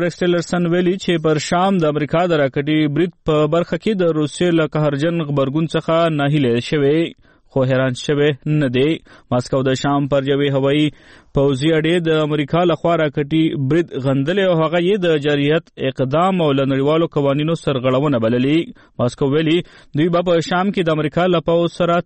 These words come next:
تماسونه وځنډوي او له شام سره به مرسته وکړي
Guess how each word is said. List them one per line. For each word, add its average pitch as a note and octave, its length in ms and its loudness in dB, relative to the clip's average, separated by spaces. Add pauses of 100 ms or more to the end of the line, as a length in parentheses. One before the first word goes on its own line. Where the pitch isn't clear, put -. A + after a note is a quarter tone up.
تماسونه D3 500 0 (140)
وځنډوي D3+ 720 0
او F#3 60 2 (100)
له D3+ 260 0
شام F#3 300 0
سره D3+ 180 0
به D3+ 220 0
مرسته D#3+ 300 -2
وکړي E3+ 320 0